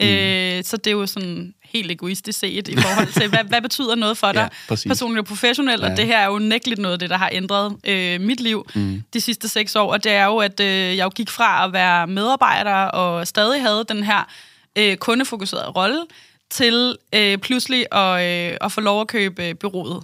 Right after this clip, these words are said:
Speaker 2: op sammen med min partner, og få lov at drive det videre,
Speaker 1: Mm.
Speaker 2: øh, i en stort set samme ånd. Altså, øh, jeg tror, de kunder, der har arbejdet med mig siden day one, de, øh,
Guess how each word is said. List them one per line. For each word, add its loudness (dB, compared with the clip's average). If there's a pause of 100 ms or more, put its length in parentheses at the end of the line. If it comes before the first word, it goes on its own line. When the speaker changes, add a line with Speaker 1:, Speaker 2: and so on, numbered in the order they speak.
(140)
Speaker 2:
op 2 (140)
sammen -2
med -4
min -8
partner, 2 (140)
og 4
få -2
lov 0
at -4
drive -2
det -4
videre, 0
Speaker 1:
Mm. 0 (240)
Speaker 2:
øh, 2 (220)
i -2
en -4 (300)
stort -4
set -6
samme 0
ånd. 4
Altså, 2
øh, 2
jeg 0
tror, -2
de -4
kunder, 0
der 2
har 2
arbejdet -2
med -2
mig -2 (160)
siden -4
day -4
one, 2
de, -2
øh, -2